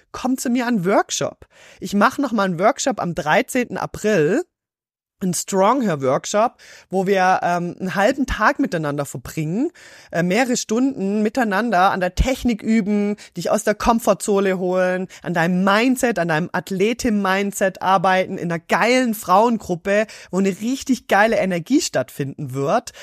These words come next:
ähm, wo du voll gehypt rauskommst. Und das kann ich dir versprechen. Die nächsten Monate werden abartig abgehen.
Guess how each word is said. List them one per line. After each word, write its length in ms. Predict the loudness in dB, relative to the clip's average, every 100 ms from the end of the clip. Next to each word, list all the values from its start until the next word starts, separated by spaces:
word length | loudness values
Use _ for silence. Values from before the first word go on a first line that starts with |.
| -20 -2
ähm, 240 | 0 2
wo 120 | 2
du 180 | 2 2
voll 360 | -2 2 4 4
gehypt 520 | 0 -4 -6 -8 -6
rauskommst. 680 | -6 -6 -8 -10 -8 -14 -10
Und 140 | -6 -6
das 100 | -4
kann 160 | -2
ich 80 | -2
dir 140 | -4
versprechen. 680 | -6 -10 -2 0 0 -4 -20 _ -20 -4
Die 80 | 2
nächsten 400 | 2 2 -2 2
Monate 540 | 4 4 2 -2 -4
werden 240 | -2 -2 -2
abartig 640 | -4 -2 -4 -4 -6 -10
abgehen. 500 | -12 -10 -10 -10 -12